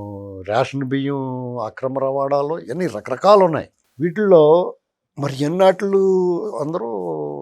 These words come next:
ఏంటి ఏం అవ్వట్లేదు అనుకుంటున్నారు. అందుకనే నేను, ఆ, ఈ, ఈ రెండు సంవత్సరాలు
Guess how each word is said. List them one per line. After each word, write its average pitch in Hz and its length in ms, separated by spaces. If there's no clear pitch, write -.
ఏంటి 156 320
ఏం 151 240
అవ్వట్లేదు 147 380
అనుకుంటున్నారు. 120 440
అందుకనే 202 240
నేను, 165 340
ఆ, 113 60
ఈ, 135 180
ఈ 131 220
రెండు 127 200
సంవత్సరాలు 151 720